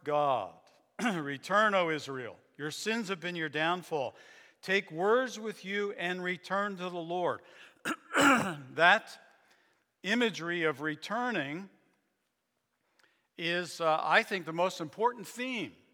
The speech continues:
in this book. We've seen it numerous times before. It's the image of repentance. It's the image of recognizing that we're going in the wrong direction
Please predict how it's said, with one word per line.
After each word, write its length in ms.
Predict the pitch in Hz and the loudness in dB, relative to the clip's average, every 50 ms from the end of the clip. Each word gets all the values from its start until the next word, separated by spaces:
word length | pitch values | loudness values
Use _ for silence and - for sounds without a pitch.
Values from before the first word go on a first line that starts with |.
| _ _ _ _ _ _ _ - | _ _ _ _ _ _ _ -8
in 300 | 151 156 160 165 165 156 | -6 -4 -4 -4 -2 -2
this 240 | 165 190 185 - | -2 -2 -2 -4
book. 420 | - - 214 233 247 185 - - - | -4 0 2 4 4 2 0 -4 -10
We've 240 | 143 151 165 156 - | -10 -10 -8 -8 -10
seen 340 | - - - 190 202 202 | -12 -10 -8 -6 -4 -4
it 200 | 202 180 151 - | -4 -6 -6 -8
numerous 640 | 156 156 180 202 226 247 262 254 247 220 190 170 - | -8 -8 -4 -2 -2 -2 -2 -2 -2 -4 -4 -6 -8
times 400 | - 156 151 147 147 147 147 135 | -4 -2 -2 -2 -2 -4 -6 -10
before. 720 | 320 170 170 120 - - 208 226 240 233 202 131 95 - - - - _ _ _ _ _ - | -10 -12 -12 -12 -8 -6 -4 -2 0 0 0 -2 -2 -6 -10 -20 -20 _ _ _ _ _ -4
It's 240 | 175 185 - - | -4 -4 -4 -6
the 140 | - 185 175 | -8 -8 -8
image 560 | 160 - 175 196 226 240 254 254 240 196 - - - | -6 -6 -4 -4 -2 -2 -2 -2 -4 -6 -10 -10 -6
of 420 | 185 180 190 185 185 185 165 156 - - _ _ - | -2 0 0 0 0 -2 -4 -10 -20 -20 _ _ -8
repentance. 1200 | 165 180 196 196 - 202 214 214 226 220 - - 147 - - _ _ - - - - - - - _ _ _ _ _ - _ _ - | -4 -4 -4 -4 -4 -2 -2 -2 -2 -4 -8 -8 -10 -10 -12 _ _ -20 -18 -18 -16 -18 -20 -20 _ _ _ _ _ -20 _ _ -8
It's 220 | 160 170 - - | -8 -8 -8 -8
the 240 | 175 180 175 180 202 | -8 -6 -2 0 0
image 400 | 233 240 247 240 233 185 - - - | 2 2 2 0 0 -2 -8 -10 -4
of 440 | - 165 165 160 160 160 160 147 160 - _ _ _ _ - - _ _ _ - | 0 2 4 6 6 4 2 0 -8 -18 _ _ _ _ -20 -20 _ _ _ -18
recognizing 1300 | 127 123 147 196 220 240 233 247 226 202 208 208 202 208 208 220 214 208 180 196 208 208 214 202 175 | -12 -2 4 6 6 6 4 2 -4 -4 0 2 4 4 6 4 2 0 -4 -4 -4 -4 -4 -4 -4
that 140 | 156 160 156 | -4 -4 -4
we're 140 | 147 147 | -6 -4
going 260 | 139 170 165 165 156 151 | -2 0 0 2 0 0
in 100 | 147 143 | -2 -4
the 80 | 135 | -6
wrong 480 | 131 127 147 180 208 233 247 254 247 226 | -4 0 2 4 6 6 6 4 2 0
direction 720 | 208 190 160 139 131 127 - - - 160 156 160 165 | -4 -2 0 0 0 0 -2 -6 -6 -6 -6 -8 -8